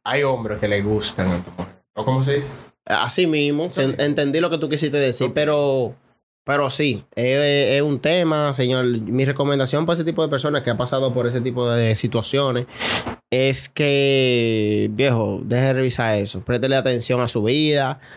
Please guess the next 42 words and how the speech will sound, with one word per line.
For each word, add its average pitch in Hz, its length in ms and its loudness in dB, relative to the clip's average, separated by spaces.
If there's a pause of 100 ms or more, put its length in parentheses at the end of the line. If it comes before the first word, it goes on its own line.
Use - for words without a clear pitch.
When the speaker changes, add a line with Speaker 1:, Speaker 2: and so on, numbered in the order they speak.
(120)
Speaker 2:
cuídese, 143 580 0
vaya 120 220 2
al 135 60 4
gimnasio, 135 540 0
quiera 143 200 0
hacer 143 160 -2
un 139 60 -2
chin 135 160 -2
más, 143 260 0
que 127 80 -2
eso 131 160 0
es, 117 80 0
eso 110 140 -2
es 131 180 0
cuestión 127 320 0
de 120 120 0
quererse 113 560 0
uno 113 220 0
mismo. 143 280 0
Speaker 1:
Haga 123 120 -4
ejercicio, 135 760 0
Speaker 2:
Claro. 127 360 0
Speaker 1:
tonifique 139 340 -2
sus - 240 -6
músculos. 131 640 0
Speaker 2:
Claro, 160 400 0
loco, 156 500 0 (120)
cuídase 156 280 2
un 160 60 2
chin 147 160 0
más 147 200 0
para 127 80 0
que 123 60 -2
usted 127 160 0
vea 135 160 2
que 120 100 -2
tú 113 120 -2
vas 139 120 2
a - 20 2
dejar 135 340 0 (480)
de 120 160 0
preocuparte, 120 1160 0